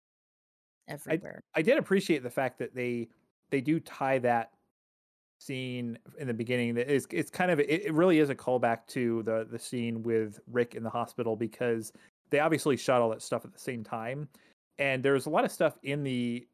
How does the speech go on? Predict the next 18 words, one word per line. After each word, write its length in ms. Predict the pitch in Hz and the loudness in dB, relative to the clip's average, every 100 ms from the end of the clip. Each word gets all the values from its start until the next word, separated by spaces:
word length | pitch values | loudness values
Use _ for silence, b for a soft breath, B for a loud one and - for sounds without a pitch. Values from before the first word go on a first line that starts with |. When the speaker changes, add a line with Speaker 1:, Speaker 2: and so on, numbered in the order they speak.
| - | -10
Speaker 1:
in 120 | 135 | -6
there 220 | 135 123 113 | 0 0 0
that's 240 | 113 - | -2 -2
like, 240 | 120 113 - | -4 -4 -6
"Okay, 260 | 139 131 113 120 - | -4 -2 -4 -6 -4
well, 280 | 135 123 120 | 0 0 0
obviously 360 | 160 196 - 127 | 0 0 -2 -4
something 260 | 131 113 | -6 -6
happened 360 | 113 131 - 113 | -6 -6 -6 -6
here, 160 | 113 104 | -4 -4
but 120 | 101 | -4
what 180 | 147 131 | -6 -4
happened?" 360 | 127 120 107 | -6 -6 -6
Does, 140 | 117 117 | -8 -4
like, 240 | 131 113 - B B - | -2 -2 -4 B B -2
the 120 | 127 | 0
stuff 320 | - 156 139 | 2 2 2
with, 420 | 139 131 123 113 | 2 4 4 0